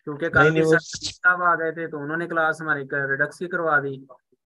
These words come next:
Speaker 1: आज आप
Speaker 2: अच्छा।
Speaker 1: Tailwind करवा देंगे, तो backend की तो छह क्लास के अंदर हमारा backend का तो जो है content, वो तो cover नहीं होगा।
Speaker 2: Backend पे आप लोगों ने क्या folder structure वगैरह कर लिया हुआ सारा?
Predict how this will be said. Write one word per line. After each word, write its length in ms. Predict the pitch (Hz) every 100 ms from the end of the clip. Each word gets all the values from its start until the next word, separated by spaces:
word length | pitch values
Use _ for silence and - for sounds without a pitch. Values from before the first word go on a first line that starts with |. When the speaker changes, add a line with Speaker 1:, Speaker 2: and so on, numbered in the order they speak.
| -
Speaker 1:
आज 260 | 131 131 151
आप 140 | 151
Speaker 2:
अच्छा। 100 | 147
Speaker 1:
Tailwind 300 | 120 107 160
करवा 240 | 160 151
देंगे, 200 | 147 156
तो 120 | 160 151
backend 420 | 143 143 170 175
की 60 |
तो 180 | 175 180
छह 200 | 175 160
क्लास 300 | 156 156 147
के 60 | 160
अंदर 140 | 147
हमारा 200 | 147 139
backend 400 | 135 135 151 156
का 100 | 165
तो 220 | 160 165
जो 140 | 151 156
है 220 | 139 131
content, 380 | 135 139 143 143
वो 140 | 147
तो 80 | 175
cover 240 | 175 156
नहीं 160 | 156 151
होगा। 280 | 131 110 123 _ _ _ _ _ - 147
Speaker 2:
Backend 640 | 127 135 135 165 160 160
पे 100 | 170
आप 260 | 147 143 147
लोगों 240 | 143 147
ने 120 | 147
क्या 160 | 143 147
folder 360 | - 135 131
structure 380 | 139 - 147 147
वगैरह 280 | 143 135 135
कर 180 | 135 127
लिया 200 | 135 190
हुआ 160 | 165
सारा? 280 | 113 110 92